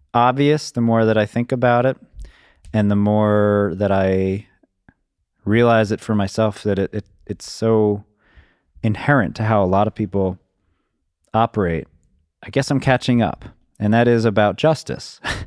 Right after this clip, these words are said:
<laughs> Something about justice. It seems pretty simple. If we are interested, if we are sincere about wanting there to be healing, any,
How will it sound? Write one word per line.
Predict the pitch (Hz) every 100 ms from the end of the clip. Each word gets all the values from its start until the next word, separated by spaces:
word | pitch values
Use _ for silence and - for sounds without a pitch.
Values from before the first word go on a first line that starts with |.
| -
<laughs> | - - - -
Something | 117 101 110 107
about | 98 98 98 - -
justice. | - 87 - - - - - _ - - _ _ _ _ _ _ _ _ _ _ _ _ _ _ _ _ _ _ _
It | - -
seems | 165 156
pretty | - 156 139
simple. | - 101 - 60 - - - - - _ _ _ -
If | 151 165 -
we | 165 170 165 160 156
are | 123 123 123
interested, | 127 135 - 139 - 120 110 104 92 107 -
if | 123 135
we | 120
are | 120
sincere | 113 - 135 120 - 175 185 180 175 175 -
about | 123 113 107 -
wanting | 101 117 127 123 117 117 113 _ -
there | 104
to | 98
be | 95 104 101 98 -
healing, | - - 110 87 65 69 107 - _ _ _ _ _ _ _ _ _ _ _ _ -
any, | 107 143 139